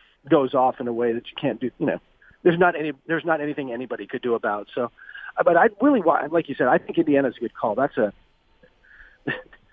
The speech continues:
they're a sneaky good team that's really well coached. I mean, they've just really bought into their system and believe in who they are in a, in a way the Jazz have for so long. That, that you don't really think about Indiana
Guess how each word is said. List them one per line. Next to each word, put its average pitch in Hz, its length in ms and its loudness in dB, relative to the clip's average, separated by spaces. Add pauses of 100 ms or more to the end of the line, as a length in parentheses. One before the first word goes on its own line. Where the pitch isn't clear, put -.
(140)
they're 233 200 6
a 175 60 -2 (180)
sneaky 202 300 -10
good 175 220 -4 (100)
team 180 140 -4
that's 151 120 -6 (360)
really 320 260 -2
well 156 220 -2
coached. - 400 -8
I - 20 -14
mean, 135 80 -12
they've 190 160 -8
just 269 220 -10
really 196 240 -6
bought 147 240 4
into 151 180 -6
their 123 160 -6
system - 320 -14
and 123 100 -6
believe 135 360 -2
in 120 80 -4
who 131 180 -6
they 123 140 0
are 127 180 2
in 120 80 -2
a, 120 80 -4
in 139 100 -4
a 139 40 -4
way 147 180 2
the 135 100 -8
Jazz 123 380 -2
have 110 220 -4
for - 80 -16
so 123 180 -6
long. 113 280 -10
That, 123 140 -12
that 127 120 -6 (440)
you 185 120 0
don't 180 180 0 (100)
really 165 280 0 (120)
think 170 200 -2
about 135 320 0 (240)
Indiana 123 460 -2